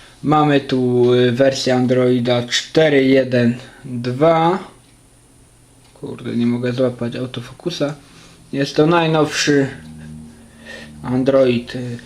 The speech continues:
dla tego, mm, telefonu. Oczywiście nakładka system chodzi bardzo płynnie, choć zdarzają się przycięcia niestety, ale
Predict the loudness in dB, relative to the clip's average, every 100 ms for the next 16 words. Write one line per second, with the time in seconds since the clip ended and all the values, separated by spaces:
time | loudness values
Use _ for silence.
0 | -20 -20 -20 -8 2 2 2 0 2 2
1 | 2 0 0 2 2 2 2 0 -2 -2
2 | 0 0 -2 -2 0 -2 -2 -8 -16 -20
3 | -20 _ _ _ _ -20 -20 -20 -20 -20
4 | -20 -20 -20 _ _ _ -4 0 2 4
5 | 4 2 2 0 0 2 2 2 2 2
6 | 2 0 2 2 2 4 2 4 0 2
7 | -2 2 2 2 0 0 0 0 -4 -10
8 | -16 -20 -20 -6 2 4 4 4 4 4
9 | 2 0 0 -2 0 0 2 0 2 0
10 | -2 -4 -2 0 0 0 -2